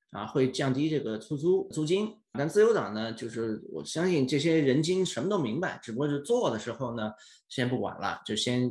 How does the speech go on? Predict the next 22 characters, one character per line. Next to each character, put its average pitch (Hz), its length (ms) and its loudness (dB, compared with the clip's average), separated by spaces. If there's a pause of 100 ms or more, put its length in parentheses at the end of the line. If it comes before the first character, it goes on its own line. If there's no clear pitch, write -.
(380)
嗯， 90 180 -10
这 110 100 -6
个 110 160 -4
满 104 220 -2
足 110 240 -2
这 110 200 -4
个 95 680 -8
自 131 160 -4
己 110 200 -4
选 98 360 -2
民 101 180 -6
的 113 160 -2
爱 120 100 0
好。 107 300 -2 (420)
所 170 140 2
以 165 40 6
呢， 160 120 4
就 160 100 4
有 120 220 6
人 127 180 4
说 208 280 0
呢， 170 280 0